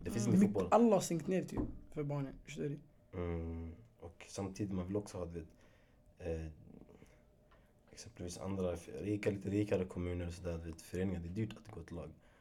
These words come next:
Speaker 1: Du
Speaker 3: Mm.
Speaker 1: vet, om året kan kosta lite femtontusen. Alltså, det är en snäll summa. Eh,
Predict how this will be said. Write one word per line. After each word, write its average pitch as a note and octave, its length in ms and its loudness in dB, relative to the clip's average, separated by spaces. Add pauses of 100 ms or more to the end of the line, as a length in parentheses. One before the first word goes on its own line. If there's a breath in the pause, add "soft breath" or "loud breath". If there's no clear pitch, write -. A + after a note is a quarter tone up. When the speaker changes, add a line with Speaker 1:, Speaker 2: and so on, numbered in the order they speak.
Speaker 1:
Du D3+ 60 -6
Speaker 3:
Mm. C#3+ 120 -2
Speaker 1:
vet, - 80 -8
om F2 160 -6
året F#2+ 220 -2
kan - 160 -20
kosta G2+ 220 -6
lite - 200 -10
femtontusen. F#2 720 -4 (840)
Alltså, D#2 260 -6
det E2 140 0
är D#2 100 -2
en D2+ 60 -8
snäll E2 280 -6
summa. E2+ 360 -6 (580 soft breath)
Eh, D#2+ 480 -6